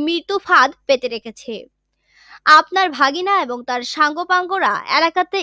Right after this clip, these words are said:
ইতিহাসের ভয়াবহতম নির্বাচনী সন্ত্রাস এবং মর্মান্তিক অমানবিক কর্মকাণ্ড শুরু করেছে। তারা গত পনেরোই ডিসেম্বর আমার স্ত্রীর গাড়িতে ব্যাপকভাবে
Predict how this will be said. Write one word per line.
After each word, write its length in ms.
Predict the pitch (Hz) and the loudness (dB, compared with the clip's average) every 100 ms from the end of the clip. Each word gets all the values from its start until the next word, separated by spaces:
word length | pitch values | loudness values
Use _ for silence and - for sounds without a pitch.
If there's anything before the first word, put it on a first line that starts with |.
| 294 | -2
ইতিহাসের 540 | 294 359 403 415 415 403 277 | -2 0 -2 -4 -4 -4 0
ভয়াবহতম 600 | 240 233 240 247 240 247 240 _ 269 | 0 0 -2 -2 -4 -6 -10 _ -4
নির্বাচনী 560 | 311 320 359 370 370 240 226 - | -2 2 2 2 -2 -2 -4 0
সন্ত্রাস 440 | 302 302 370 370 262 | 0 2 2 0 -2
এবং 140 | 254 247 269 | -2 -2 4
মর্মান্তিক 580 | 302 320 359 339 381 392 - 285 | 4 4 2 0 -4 -6 2 4
অমানবিক 440 | 302 339 349 370 - | 4 2 0 -4 0
কর্মকাণ্ড 460 | 254 233 240 294 254 202 254 | 0 0 -2 -2 0 -4 -4
শুরু 160 | - 247 226 | -6 -6 -4
করেছে। 360 | 202 - - 180 - _ _ _ _ _ - | -8 -8 -16 -18 -18 _ _ _ _ _ 0
তারা 140 | 302 311 294 | 2 4 2
গত 140 | 294 294 | 2 -2
পনেরোই 420 | 330 339 370 392 349 | -2 -2 -2 -4 -2
ডিসেম্বর 420 | 359 415 381 240 202 - | -2 -2 0 0 0 2
আমার 180 | 262 269 - 320 | 4 4 2 -4
স্ত্রীর 280 | - 359 359 311 | -6 -6 -2 2
গাড়িতে 340 | 302 359 330 269 - _ _ _ | 2 2 0 0 -2 _ _ _
ব্যাপকভাবে 720 | 262 311 311 302 311 320 370 | 2 4 4 0 -2 0 0